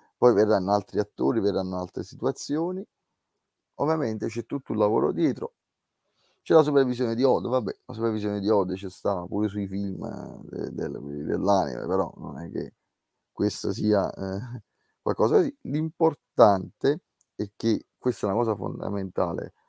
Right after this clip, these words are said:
la C G I che deve essere migliorata, qualche costume così, sembrare un po' meno cosplay, sembra più vero. L'importante, fondamentale, è che non mischiamo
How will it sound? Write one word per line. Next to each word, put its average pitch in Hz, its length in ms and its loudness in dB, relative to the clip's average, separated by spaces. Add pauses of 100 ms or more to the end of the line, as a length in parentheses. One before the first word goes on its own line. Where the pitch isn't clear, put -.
(120)
la 95 120 -2
C 104 140 -6
G 98 140 -6
I 104 240 10
che 95 80 0
deve 95 200 2
essere 98 280 -4
migliorata, 107 760 2
qualche 98 340 -4
costume 98 440 -2
così, 113 320 0
sembrare 101 320 0
un 98 80 -2
po' 101 100 2
meno 101 220 -2
cosplay, 95 360 -2
sembra 92 200 -2
più 127 180 -6
vero. 117 300 2 (500)
L'importante, 110 1120 -2 (120)
fondamentale, 107 1040 0 (400)
è - 160 -4
che 113 300 0 (1080)
non 151 220 4
mischiamo 95 600 -2